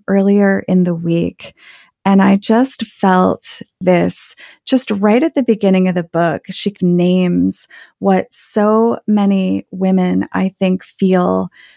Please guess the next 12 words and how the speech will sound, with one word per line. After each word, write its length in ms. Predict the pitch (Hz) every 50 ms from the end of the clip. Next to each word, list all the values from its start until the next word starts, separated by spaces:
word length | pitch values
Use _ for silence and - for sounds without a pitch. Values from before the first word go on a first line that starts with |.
| _ _ - 196
when 540 | - 202 190 185 185 185 190 190 196 202 202 - _ -
we 480 | 190 185 196 196 196 196 190 190 190 _ _
think 280 | - 208 202 202 202 - -
about 920 | 220 208 202 - 196 185 180 180 180 180 185 185 - - - - - - - _ - - - - _ _ _
those 220 | - 196 190 185 214
of 140 | 208 190
us, 180 | 190 190 180 -
at 120 | - -
least, 280 | 175 185 185 185 180 -
that 140 | - 190 -
were 180 | 180 180 175
raised 840 | 170 170 180 180 180 180 180 180 180 185 185 - - - - -